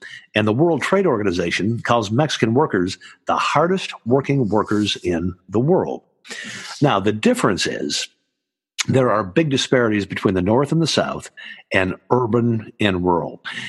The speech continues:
I-, if you're in Mexico City, uh, you could just be in any other American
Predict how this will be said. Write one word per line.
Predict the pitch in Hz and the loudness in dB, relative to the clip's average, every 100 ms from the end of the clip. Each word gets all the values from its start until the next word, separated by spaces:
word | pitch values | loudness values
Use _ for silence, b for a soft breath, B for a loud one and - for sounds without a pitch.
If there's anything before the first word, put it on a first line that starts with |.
| B 117 | B 0
I-, | |
if | 117 127 170 | 2 0 2
you're | 196 | 2
in | 143 | 2
Mexico | 147 - 120 | 0 0 -2
City, | - 123 90 76 82 - | 0 0 0 -2 -10 -4
uh, | 117 120 | 0 0
you | 117 120 120 | 2 0 2
could | 127 110 | 0 0
just | 123 127 - | -2 -2 0
be | 123 117 | 2 2
in | 110 107 101 - | 2 0 -2 -2
any | 113 110 117 | 0 0 0
other | 101 104 101 107 - | 0 2 2 0 -2
American | 90 95 104 104 110 107 104 | -2 2 2 2 0 2 0